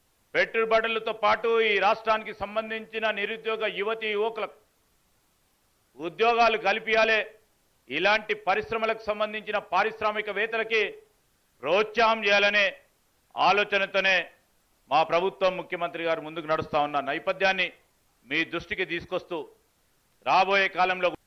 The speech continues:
కూడా మొన్ననే ఈ మధ్యలో డిసెంబర్లో జరిగిన తెలంగాణ రైజింగ్లో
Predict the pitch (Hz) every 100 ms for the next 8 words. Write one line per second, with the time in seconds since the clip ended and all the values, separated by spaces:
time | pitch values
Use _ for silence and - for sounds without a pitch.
0 | _ _ _ _ _ _ _ 175 165 -
1 | _ _ _ _ _ _ _ _ _ _
2 | _ _ _ _ 123 170 202 202 190 -
3 | _ _ _ _ - 151 165 170 190 190
4 | 170 - _ _ 151 165 196 196 185 170
5 | 170 175 170 160 170 175 170 170 151 170
6 | 180 180